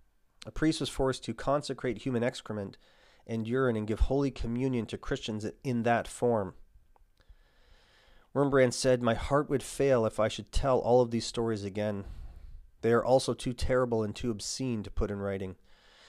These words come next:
If I were to tell of all the horrors of communist tortures and all the self-sacrifices of Christians,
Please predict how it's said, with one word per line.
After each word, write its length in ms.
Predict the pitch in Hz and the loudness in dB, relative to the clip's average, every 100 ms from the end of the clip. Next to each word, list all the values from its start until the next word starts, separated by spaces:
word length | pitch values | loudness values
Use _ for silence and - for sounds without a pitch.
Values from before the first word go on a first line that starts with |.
| - - | -12 -2
If 100 | 135 | 4
I 100 | 147 | 6
were 100 | 135 | 6
to 40 | |
tell 440 | - - 135 139 - | 2 2 2 2 0
of 140 | 104 - | -6 0
all 180 | 120 131 | 4 4
the 100 | 127 | 4
horrors 320 | 131 127 117 | 2 0 0
of 140 | 107 | -4
communist 580 | - 135 131 131 120 - | -2 0 2 2 -2 0
tortures 640 | 123 120 123 131 131 - - _ _ _ _ _ _ _ _ _ _ _ | 2 2 0 -8 -10 -16 -20 _ _ _ _ _ _ _ _ _ _ _
and 200 | 117 110 | -6 0
all 220 | 127 131 | 6 8
the 100 | 131 | 6
self-sacrifices 1080 | - - 117 - - 117 135 - 127 123 113 | 2 2 2 2 -2 -2 -2 0 0 0 -4
of 140 | 107 - | -8 -4
Christians, 640 | 151 - 156 147 135 - | -4 -2 -4 -6 -8 -14